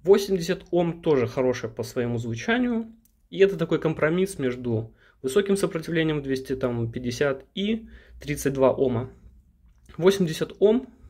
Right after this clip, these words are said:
э, в принципе, можно подключать к мобильному телефону,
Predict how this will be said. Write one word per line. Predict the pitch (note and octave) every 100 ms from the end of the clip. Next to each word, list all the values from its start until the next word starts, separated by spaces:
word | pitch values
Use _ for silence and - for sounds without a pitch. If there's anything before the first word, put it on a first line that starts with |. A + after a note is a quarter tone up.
| -
э, | C3 C3
в | C3 -
принципе, | F3 F#3 - C#3
можно | C#3 D#3 C3+ A#2
подключать | A#2+ - C#3+ - A#2+ - - _ _ _ _
к | _
мобильному | D3+ D3 D3+ B2+ A#2
телефону, | - A#2+ - A3+ C4 -